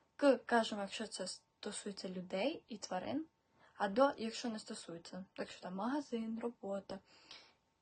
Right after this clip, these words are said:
Так, <laughs> так, далі маємо «за», це «за». Так що, наприклад, е, «стоїм за домом». «Стоїм за домом». Я стою за домом.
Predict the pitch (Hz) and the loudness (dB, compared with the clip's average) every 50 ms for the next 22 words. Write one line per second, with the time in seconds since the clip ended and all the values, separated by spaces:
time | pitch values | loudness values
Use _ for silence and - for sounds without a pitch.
0 | _ _ _ _ _ _ - _ - - - - 226 247 269 254 247 - - - | _ _ _ _ _ _ -20 _ -16 -14 -4 0 2 2 2 2 0 -4 -8 -12
1 | - - - - 330 - - - - - - - 254 220 208 214 - 247 302 339 | -18 -16 -14 -12 -12 -10 -12 -14 -14 0 6 8 8 8 6 6 8 8 8 10
2 | 320 294 262 254 247 247 240 - 202 190 190 233 311 339 349 - _ - - 269 | 8 8 8 8 8 6 4 2 2 2 2 2 2 0 -2 -6 _ -8 -4 -2
3 | 233 202 202 185 180 214 294 339 349 - - _ _ _ - - - - - - | -2 2 2 4 6 6 4 4 0 -6 -18 _ _ _ -20 -20 -20 -20 -20 -20
4 | - - 240 233 - - 262 262 247 - 233 214 - - 185 185 - - - - | -2 0 0 2 2 2 2 2 2 0 -4 -4 -4 -4 -6 -6 -8 -14 -20 -20
5 | - _ _ - 214 208 202 196 196 196 - - - - 285 294 294 277 277 285 | -20 _ _ 4 4 4 4 2 0 -2 -4 -6 4 8 8 10 10 10 8 8
6 | 277 262 - - 208 - 208 208 196 - - _ _ 269 196 208 196 180 - - | 6 4 2 -4 -4 2 2 2 2 2 -2 _ _ -4 0 0 0 0 -2 -6
7 | - 240 - - _ _ _ _ _ _ _ _ - - - - 247 240 240 233 | -8 -10 -12 -14 _ _ _ _ _ _ _ _ -16 -4 2 4 6 6 6 4
8 | 226 214 196 185 - 190 175 180 190 220 - - _ _ _ _ _ _ _ _ | 0 -2 -4 -6 -8 -8 -8 -8 -10 -10 -12 -16 _ _ _ _ _ _ _ _
9 | _ 214 214 233 233 - - - - 214 208 208 208 202 202 - - _ - 214 | _ 2 2 2 2 0 -4 -6 -6 -4 -4 -4 -6 -6 -10 -12 -16 _ -8 -6
10 | 196 190 262 - _ _ _ - 180 170 151 - 240 | -6 -6 -6 -10 _ _ _ -2 -2 -2 -4 -10 -16